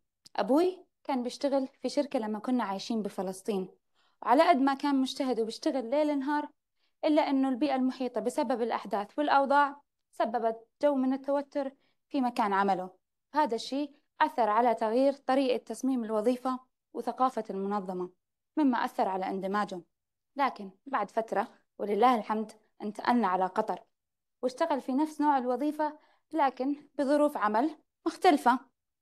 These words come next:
ولاحظت فرق كتير كبير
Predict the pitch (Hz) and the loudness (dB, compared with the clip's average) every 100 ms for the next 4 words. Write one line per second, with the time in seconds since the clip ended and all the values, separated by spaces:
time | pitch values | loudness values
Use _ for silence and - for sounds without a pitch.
0 | _ - 233 240 320 320 - 277 - - | _ -2 0 2 0 0 -2 0 -2 -4
1 | - 320 349 349 349 339 294 - 233 240 | -6 -2 -2 -2 -2 -2 -4 -4 2 4
2 | 233 | 4